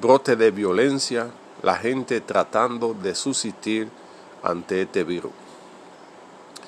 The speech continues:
Esto ha puesto al mundo de rodillas. Toda la econ-, la actividad económica se ha paralizado, no hay transporte,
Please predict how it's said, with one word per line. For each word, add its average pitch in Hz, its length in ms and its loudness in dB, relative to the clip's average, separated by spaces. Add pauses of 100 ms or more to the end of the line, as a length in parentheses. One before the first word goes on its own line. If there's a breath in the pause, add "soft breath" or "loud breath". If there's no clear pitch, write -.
(440 loud breath)
Esto 147 480 6
ha 117 200 6
puesto 127 360 2
al 104 120 4
mundo 120 500 2
de 101 120 2
rodillas. 117 600 -4 (1120 loud breath)
Toda 120 800 8 (120)
la 104 200 4
econ-, 95 420 -4 (120)
la 95 840 2
actividad 101 640 2
económica 117 840 -2 (500 loud breath)
se - 200 2
ha 120 140 6
paralizado, 98 800 2 (1160)
no 113 360 6
hay 117 140 4
transporte, 117 840 0